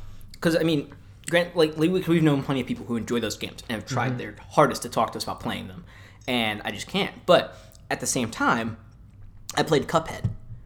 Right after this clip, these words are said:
Speaker 1: and I had
Speaker 2: <laughs>
Speaker 1: the fucking time of my life. I had my ass kicked. I mean, definitely there were times I was like, "All right, I need a break, I need to stop." But
Speaker 2: Yeah.
Speaker 1: if I went back to play a game, I didn't go back to play anything else. I went back to play Cuphead. So, I get it.
Speaker 2: Yeah.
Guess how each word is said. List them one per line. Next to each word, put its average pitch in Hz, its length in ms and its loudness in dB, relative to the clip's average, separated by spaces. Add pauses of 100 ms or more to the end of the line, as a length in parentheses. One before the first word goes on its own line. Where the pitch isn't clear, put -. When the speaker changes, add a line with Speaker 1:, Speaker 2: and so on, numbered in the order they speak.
(180)
Speaker 1:
and 127 100 0
I 127 40 2
had 123 420 2
Speaker 2:
<laughs> - 80 -14
Speaker 1:
the 135 260 2
fucking 151 380 0
time 147 160 0
of 135 80 2
my 123 120 2
life. 113 240 -2 (360)
I 113 80 0
had 117 80 0
my 196 100 -2
ass - 240 2
kicked. - 340 -2
I 170 120 6
mean, 180 140 6
definitely 185 300 6
there 139 60 8
were 135 60 4
times 160 200 2
I 139 40 2
was 127 60 2
like, 123 100 2
"All 113 100 2
right, 123 160 4
I - 60 2
need - 100 2
a - 40 -4
break, 123 240 0
I - 40 -8
need 104 100 -8
to 95 40 -6
stop." - 500 -4 (320)
But 135 320 4
Speaker 2:
Yeah. 131 80 0
Speaker 1:
if - 60 -2
I 113 80 4
went 127 140 2
back 117 160 0
to - 40 -8
play 127 180 0
a 117 40 0
game, 131 420 2
I 120 80 0
didn't 147 120 2
go 175 40 6
back 175 120 4
to - 40 -12
play 196 140 2
anything 190 240 4
else. 147 400 2 (320)
I 117 40 0
went 120 200 0
back 139 520 2
to 135 140 -2
play 117 200 -2
Cuphead. 92 360 -8 (580)
So, 113 600 2 (600)
I 160 100 6
get 381 160 10
it. - 140 2 (760)
Speaker 2:
Yeah. 113 240 -8